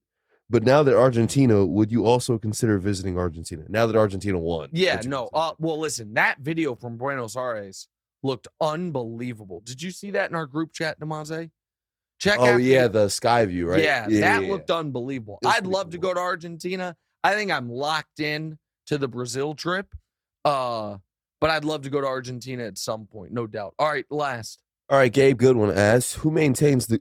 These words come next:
Speaker 1: their goat status longer, Tom Brady or Tom Cruise?" The answer is obvious, but you have a Cruise blind spot, so you may screw this up.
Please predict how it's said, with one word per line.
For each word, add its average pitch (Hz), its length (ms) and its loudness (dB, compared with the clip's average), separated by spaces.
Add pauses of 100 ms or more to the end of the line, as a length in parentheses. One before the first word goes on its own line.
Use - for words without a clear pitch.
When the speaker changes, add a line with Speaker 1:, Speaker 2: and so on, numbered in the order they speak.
Speaker 1:
their 107 180 4
goat 110 280 4
status 95 420 2
longer, 87 440 -2
Tom 110 320 -2
Brady 110 340 2
or 85 120 -2
Tom 98 400 -4
Cruise?" 78 640 -10 (160)
The 87 140 -14
answer 107 360 -2
is 92 140 -4
obvious, 95 580 -4
but - 220 -10
you 90 140 -2
have 87 100 -2
a 80 60 -6
Cruise 107 460 2
blind 98 380 0
spot, - 320 -8
so - 120 -8
you 82 160 -8
may 82 140 -8
screw 78 280 -12
this 76 220 -14
up. 73 160 -18